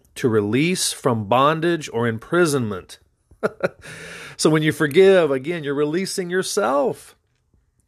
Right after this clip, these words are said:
from the bondage of unforgiveness and bitterness. And so,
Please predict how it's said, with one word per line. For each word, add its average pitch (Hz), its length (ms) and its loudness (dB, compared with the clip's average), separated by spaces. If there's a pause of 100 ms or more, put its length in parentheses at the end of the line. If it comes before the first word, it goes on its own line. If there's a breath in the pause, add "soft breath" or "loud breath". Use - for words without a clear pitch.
(280)
from 139 140 -4
the 131 80 4
bondage 123 440 0
of 101 80 -4
unforgiveness 95 600 -8
and 90 100 -14
bitterness. 87 520 -12
And 101 100 -12
so, 107 340 0